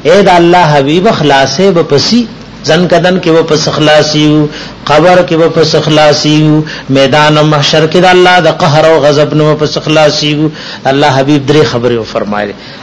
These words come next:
امسک علیک لسانک، وی ژبه سنبال کا، خپله ژبه چې موږ سنبال کو، سنبال نه ده که سنبال ده. اے، روزانه تاسو ماښام وګورئ چې سهار نه تر ماښامه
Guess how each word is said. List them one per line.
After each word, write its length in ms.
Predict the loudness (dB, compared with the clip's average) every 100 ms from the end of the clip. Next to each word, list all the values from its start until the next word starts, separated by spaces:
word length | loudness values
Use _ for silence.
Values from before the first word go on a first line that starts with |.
| -2 0
امسک 680 | 2 2 2 0 0 -2 0
علیک 560 | 2 2 4 2 2
لسانک، 1000 | 0 2 2 0 0 0 2 2 0 -2 -4 -12 -20 -20 -20 -14 -2
وی 320 | 2 2 2
ژبه 280 | 0 2 0
سنبال 680 | 0 -2 0 2 2 2 0
کا، 180 | 0 2 2 -2 -6 -16 -20 -20 -20 -20 -20 -20 -20 -20 -20 -20 -20 -16 -12
خپله 320 | -4 0 0
ژبه 240 | 0 -2
چې 140 | -4 -6 -8
موږ 100 | -8 -8
سنبال 340 | -8 -8 -8 -12
کو، 120 | -10 -6
سنبال 340 | -2 0 2 2
نه 60 | 2
ده 100 | 0
که 120 | -2
سنبال 440 | -2 0 2 0
ده. 100 | -4 -8 -16 -20 -20 -20 -20 -8 2
اے، 280 | 4 4 2
روزانه 440 | 2 2 2 2 2
تاسو 280 | 2 0 2
ماښام 440 | 2 2 0 2
وګورئ 340 | 2 2 2 0 -6 -8
چې 80 | -2 0 0
سهار 360 | 2 4 2 2
نه 160 | -2
تر 240 | 0 0 0
ماښامه 760 | 2 2 0 0 0 0 -2